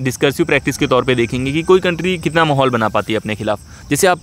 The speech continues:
North Korea के बारे में देखें कि North Korea के बारे में जितने भी लोग पढ़ते हैं, सुनते हैं, उनको लगता है कि यार वो attack कर सकता है, तो ये कैसे construct होता है कि जिस तरह की language हम यूज़ करते हैं, जिस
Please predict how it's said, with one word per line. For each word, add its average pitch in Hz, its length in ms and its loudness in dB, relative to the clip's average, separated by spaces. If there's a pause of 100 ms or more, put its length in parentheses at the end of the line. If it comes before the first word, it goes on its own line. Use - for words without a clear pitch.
(160)
North 170 280 4
Korea 127 260 2
के 117 80 -4
बारे 107 180 -2
में 104 120 -8
देखें 107 220 -8
कि 131 60 -8
North 170 300 -2
Korea 185 220 2
के 180 80 -4
बारे 170 180 2
में 170 220 -4
जितने 156 260 -4
भी 175 80 -2
लोग 165 200 -2
पढ़ते 131 240 0
हैं, 139 80 2
सुनते 127 280 -2
हैं, 147 80 4
उनको 156 140 0
लगता 156 200 2
है 151 40 2
कि 151 100 0
यार 151 80 4
वो 151 80 4
attack 117 260 0
कर 113 140 -2
सकता - 260 -6
है, 104 60 -12 (360)
तो 254 60 0
ये 254 40 0
कैसे 190 320 0
construct 165 480 0
होता 110 180 0
है 107 60 0
कि 120 120 -2
जिस 165 160 -4
तरह 185 120 2
की 180 80 0
language 139 360 2
हम 147 120 0
यूज़ 139 200 -2
करते 127 240 -4
हैं, 123 100 -2
जिस 123 120 -6